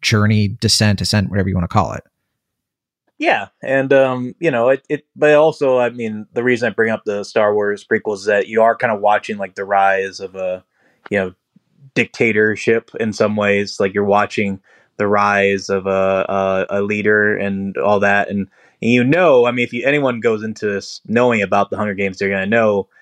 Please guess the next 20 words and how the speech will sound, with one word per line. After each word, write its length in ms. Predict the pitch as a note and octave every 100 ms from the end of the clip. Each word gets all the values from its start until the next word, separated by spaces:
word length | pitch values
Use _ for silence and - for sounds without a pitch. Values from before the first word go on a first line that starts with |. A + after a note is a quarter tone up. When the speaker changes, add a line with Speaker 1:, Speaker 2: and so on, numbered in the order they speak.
| _ _
Speaker 2:
that 180 | G2+ - _ _ -
things 200 | A#2 A2
aren't 140 | G2+
gonna 140 | G#2
turn 220 | F#2+ A2+ G#2+
out 220 | G#2+ G2+
so 120 | G#2
well 200 | G2 G2
for 120 | -
this 200 | G2 F#2+
Snow 260 | - B2+ A#2
guy. 380 | F#2+ F2+ F2+ - _ _ _ _ -
Um, 480 | A#2 G2+ F#2+ F#2+ F#2
but 140 | - B2
yeah, 200 | F#3+ C#3
I 60 |
mean, 160 | C3 C3+
it's 160 | C3+ -
still, 320 | F#3+ E3+ D3
like, 380 | C3 A#2+ -